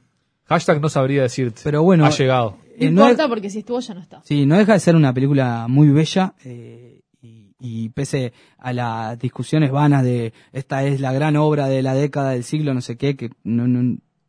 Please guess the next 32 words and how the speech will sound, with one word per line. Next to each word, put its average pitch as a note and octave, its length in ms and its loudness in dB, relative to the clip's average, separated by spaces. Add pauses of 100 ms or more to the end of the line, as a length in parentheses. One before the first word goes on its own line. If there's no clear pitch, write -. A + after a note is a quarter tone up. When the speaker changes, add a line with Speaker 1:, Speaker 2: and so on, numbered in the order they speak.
Speaker 2:
no A#2+ 260 -2
fue B2+ 180 -4
la B2+ 60 0
Speaker 1:
No, B2 80 2
Speaker 2:
intención C#3 400 2
Speaker 1:
hay, A3 60 6
hay A#3 40 4
que - 60 -2
Speaker 2:
meterse. G3+ 240 6
Speaker 1:
verla G3 180 4
con D#3+ 160 -4
bajas E3+ 240 -2
expectativas, B2 500 -4
eso D3+ 180 -4
es - 40 -8
clave. A2+ 460 -4
Speaker 2:
Hay A3+ 100 -6
que F#3+ 120 0
verla, C#3 360 2
sí. B2+ 300 -6 (160)
Este, A#2+ 340 -12
yo D#3 140 -10
creo E3+ 160 0
que C#3 80 -2
es C3+ 80 -2
disfrutable A#2 520 -6
la A2 100 -8
experiencia. C3 680 -2 (300)
Y, A#2 580 -10
y C3+ 100 -10
bueno, B2+ 280 2
nada, A2+ 340 -2